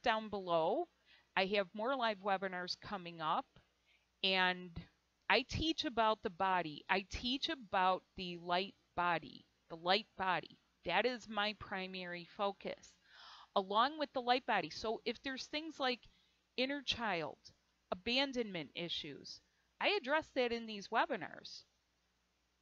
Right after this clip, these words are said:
Um, behaviors, addictions, okay? Um, abuses. I address these in here. I am a person that believes in find the quickest, most expedient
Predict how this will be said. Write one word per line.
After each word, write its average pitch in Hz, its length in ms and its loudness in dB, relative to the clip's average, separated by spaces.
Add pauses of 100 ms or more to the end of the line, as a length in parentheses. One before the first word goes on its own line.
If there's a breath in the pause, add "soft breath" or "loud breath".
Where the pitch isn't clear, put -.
(520)
Um, 196 380 6 (160)
behaviors, 240 920 -2 (460)
addictions, - 1000 -4 (560)
okay? 190 520 -4 (960)
Um, 190 600 4 (600)
abuses. - 1080 -6 (720)
I 190 40 2
address 226 480 0
these 240 260 -6
in 240 180 -2
here. 214 400 -10 (600 loud breath)
I 202 80 6
am 302 180 2
a - 160 -4
person 269 460 -4
that 226 180 0
believes 214 440 -4
in 208 160 -4
find 208 380 -6
the 190 120 -10
quickest, 285 560 -6
most 240 280 -6
expedient 277 760 -4